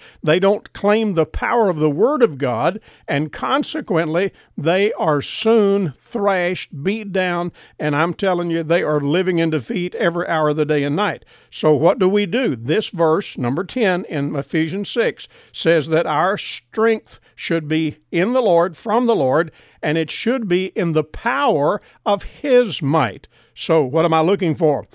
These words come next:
I'm looking to get God in on what I'm in on.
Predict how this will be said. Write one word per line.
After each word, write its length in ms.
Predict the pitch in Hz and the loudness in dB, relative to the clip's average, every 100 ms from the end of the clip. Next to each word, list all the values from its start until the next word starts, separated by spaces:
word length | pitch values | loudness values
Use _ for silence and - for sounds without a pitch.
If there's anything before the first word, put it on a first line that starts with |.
| - _ | -20 _
I'm 280 | 131 185 214 | -2 2 2
looking 340 | 180 196 170 | 0 0 -2
to 80 | 151 | -2
get 300 | 143 156 139 | -2 -4 -2
God 440 | 156 175 202 190 - | 0 4 2 0 -6
in 480 | 269 196 160 135 160 - | 0 0 2 0 -4 0
on 380 | 180 156 151 143 | 2 4 2 0
what 320 | 170 156 - | 2 0 0
I'm 320 | 160 165 151 156 | -4 -2 -2 -4
in 260 | - 160 143 | -4 -2 -2
on. 420 | 175 160 117 110 | 0 0 -2 -8